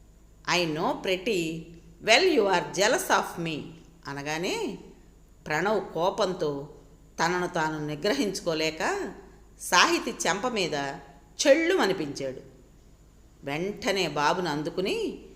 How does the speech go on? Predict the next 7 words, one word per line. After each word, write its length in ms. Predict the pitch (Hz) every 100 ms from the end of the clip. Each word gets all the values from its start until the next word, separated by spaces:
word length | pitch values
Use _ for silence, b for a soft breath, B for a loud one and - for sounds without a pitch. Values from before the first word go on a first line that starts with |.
| - -
వేగంగా 720 | 139 156 185 269 302 294 247
అక్కడి 340 | 185 - 165 160
నుండి 280 | 170 196 202
బాబును 500 | - 151 185 214 196
తీసుకుని 720 | 165 165 - 156 147 135 147 - - - - -
బయటకు 440 | 143 160 170 185
అడుగులేశాడు. 720 | 156 160 175 151 - 135 120